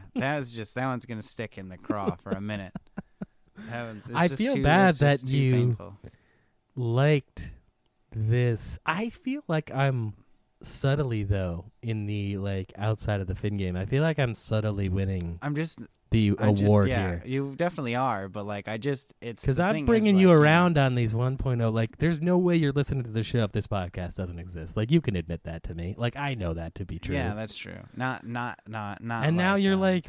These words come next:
Speaker 2: really into,
Speaker 1: not
Speaker 2: like,
Speaker 1: seeking it out.
Speaker 2: you're into
Speaker 1: Yeah.
Speaker 2: Esther, and you're
Speaker 1: It's
Speaker 2: digging
Speaker 1: good.
Speaker 2: Split Open and Melts, like, from nineteen ninety-five. I feel like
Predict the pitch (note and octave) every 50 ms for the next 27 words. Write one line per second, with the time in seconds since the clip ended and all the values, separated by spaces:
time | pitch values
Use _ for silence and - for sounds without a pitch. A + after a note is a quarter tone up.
0 | - D3+ F3+ F#3 F3 E3+ F3+ F3 D#3+ E3 E3+ F3 - - E3+ E3+ D#3+ D#3+ D#3+ D#3
1 | D3+ - G2+ - - - F2+ F2 E2+ E2 E3+ E3 D3+ F3 F3+ F3 F3+ F3 E3+ E3
2 | - F3+ E3+ - C3+ E3 E3+ - - - F#3 F3+ F3 F3 F3 D3+ D3+ D3 C#3+ C#3
3 | C3+ C3 B2 - - - D#3+ D#3+ D#3+ D#3+ D3+ - - - D#3 D3+ D#3 D#3+ D#3 -
4 | D3 C3+ B2+ B2+ C3+ C#3 D3 D3 C#3+ - - D#3 C#3 C3 - - - C3 A#2 A2
5 | A2+ A#2 B2+ C#3 C#3 - C3 B2+ C3 C3 C3 B2+ A#2+ - - A2+ C3 C3+ - F3
6 | D#3+ C#3+ B2+